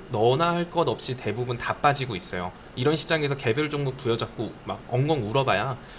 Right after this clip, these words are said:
그 종목 반등 나오지 않습니다. 이럴 때 오히려 그냥 시장에 대해서 공부한다라고 생각하고, 어, 영상 잘 챙겨보시고 글도 꼼꼼하게 읽으시면서 따라오시기 바랍니다. 와, 다들 오늘 하루도 고생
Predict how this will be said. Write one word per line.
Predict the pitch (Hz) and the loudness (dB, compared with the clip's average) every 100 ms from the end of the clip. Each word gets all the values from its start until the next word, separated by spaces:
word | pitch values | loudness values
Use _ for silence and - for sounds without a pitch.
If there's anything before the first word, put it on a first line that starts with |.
| - | -4
그 | 131 | 0
종목 | 147 147 131 | 2 2 0
반등 | - 113 135 | -2 -2 0
나오지 | 107 98 101 | 0 0 0
않습니다. | 85 87 131 120 87 90 - - | 0 -2 -4 -2 -2 -4 -10 -6
이럴 | 123 156 196 202 | 4 8 8 6
때 | 196 196 196 147 | 2 4 4 2
오히려 | 127 127 | 2 4
그냥 | 120 107 | 2 0
시장에 | 117 - 220 214 | -2 2 2 4
대해서 | 180 151 156 | 2 2 -2
공부한다라고 | 123 107 127 123 123 104 95 | -2 2 2 4 4 2 0
생각하고, | 101 151 156 - 156 175 170 - - - | -4 -4 -4 -4 -4 -4 -4 -8 -18 -12
어, | - - | -10 -6
영상 | 98 117 120 107 | -2 -2 -4 -6
잘 | - 101 | -6 -4
챙겨보시고 | 127 120 104 110 - 92 - | -2 -2 -2 -4 -4 -8 -6
글도 | - 101 117 | -4 -2 -2
꼼꼼하게 | 135 139 135 110 92 | -2 0 2 2 0
읽으시면서 | 104 117 123 107 90 87 87 - - - | -2 0 0 -2 -4 -6 -8 -10 -18 -4
따라오시기 | 110 107 95 92 - | 0 2 2 -2 -6
바랍니다. | 104 104 101 90 87 - - - - - - - | -2 -2 -2 -4 -6 -8 -18 -18 -18 -20 -16 -4
와, | 110 110 - - | -4 -4 -10 -10
다들 | - 107 123 131 - - | -6 -2 -2 -2 -12 -6
오늘 | 110 113 | -4 0
하루도 | 131 127 104 107 - - | 0 0 -4 -8 -12 -4
고생 | 120 117 | -2 -2